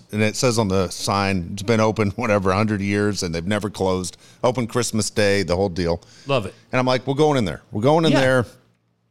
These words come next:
Speaker 1: to this small place." It's, uh, it's, uh, Rita, m-, me, Josh, and, and his girlfriend, and then my brother-in-law and sister-in-law. And I
Speaker 2: Oh,
Speaker 1: go,
Speaker 2: fun.
Speaker 1: "Let's go." And so we go shooting into Moe's. We get the crab cakes, and,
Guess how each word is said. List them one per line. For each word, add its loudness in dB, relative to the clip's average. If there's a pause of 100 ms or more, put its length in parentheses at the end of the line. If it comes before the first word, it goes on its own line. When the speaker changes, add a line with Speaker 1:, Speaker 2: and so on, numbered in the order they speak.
(240)
Speaker 1:
to 0
this 2
small 2
place." 0
It's, -4
uh, 2 (760)
it's, -2
uh, 2
Rita, 2
m-, 0
me, 0
Josh, 0
and, -2
and -2
his -4
girlfriend, 0
and -2
then 0
my 2
brother-in-law 0
and -4
sister-in-law. -8
And -10
I -8
Speaker 2:
Oh, 0
Speaker 1:
go, 0
Speaker 2:
fun. -2
Speaker 1:
"Let's 0
go." 0 (280)
And -6
so 0
we -4
go 0 (160)
shooting -2
into 0
Moe's. 0
We -12
get -8
the -14
crab 0
cakes, -2
and, -4